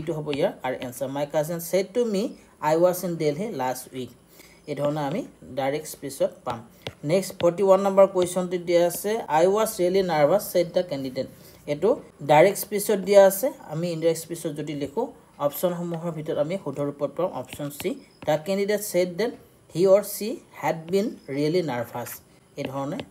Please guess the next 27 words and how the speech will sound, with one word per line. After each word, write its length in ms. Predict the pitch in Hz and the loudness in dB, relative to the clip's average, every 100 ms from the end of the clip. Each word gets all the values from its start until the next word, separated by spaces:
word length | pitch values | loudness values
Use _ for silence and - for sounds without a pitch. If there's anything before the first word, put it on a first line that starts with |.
| _ - | _ -10
আমি 180 | 139 | -6
অপশ্যন 300 | 131 - 139 | -6 -6 -10
চি 180 | 135 139 | -10 -12
টো 140 | - 147 | -12 -12
শুদ্ধ 160 | 131 127 | -10 -8
ৰূপত 260 | 120 123 - | -6 -8 -10
পাম। 140 | 113 107 _ _ - - - - - - _ 170 | -14 -14 _ _ -20 -20 -20 -16 -16 -16 _ 4
নেক্সট 280 | 202 208 | 6 6
কুৱেশ্যনটি 420 | 220 208 226 220 220 | 2 4 2 2 4
লৈছোঁ, 280 | 214 220 | 4 2
ফৰ্টি 320 | 214 190 196 196 | 2 2 2 -2
টু 180 | 202 | -2
নম্বৰ 320 | 208 202 202 196 | 0 4 4 4
কুৱেশ্যন, 420 | 190 185 214 220 - - - - | 4 2 0 -4 -6 -20 -18 -2
"Choose 180 | 208 202 | -2 2
the 100 | 220 147 | 2 2
appropriate 420 | 147 185 202 196 | 0 0 0 -4
phrase 300 | - 202 214 - - - - - | 0 2 2 0 -12 -20 -12 2
or 80 | 151 | 2
idiom 240 | 160 196 196 | 4 0 0
for 220 | 185 165 | -2 -2
the 100 | 151 139 | -2 0
gap।" 120 | 131 - | -4 -4
ইয়াতে, 360 | 143 143 170 - - _ - _ _ _ | -8 0 2 2 -6 _ -20 _ _ _
আ, 200 | 151 147 143 | -2 0 0
"He 140 | 170 214 233 233 156 156 | 0 0 0 -2 -4 2
know 360 | 170 190 175 | 6 8 8